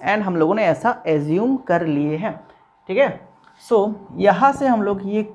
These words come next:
कर सकते हैं कि दोनों तरफ हम लोग अगर इसका cube बना देते हैं तो क्या होगा, चलो, इस,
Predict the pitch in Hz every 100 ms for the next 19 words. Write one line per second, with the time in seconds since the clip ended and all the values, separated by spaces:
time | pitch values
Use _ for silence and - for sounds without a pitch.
0 | - 202 208 190 190 165 190 226 180 214
1 | 254 240 226 220 208 208 208 208 - 202
2 | 196 196 247 277 202 165 175 170 165 190
3 | 175 185 214 - _ _ - 180 180 208
4 | 202 202 196 202 214 - _ - 139 135
5 | 147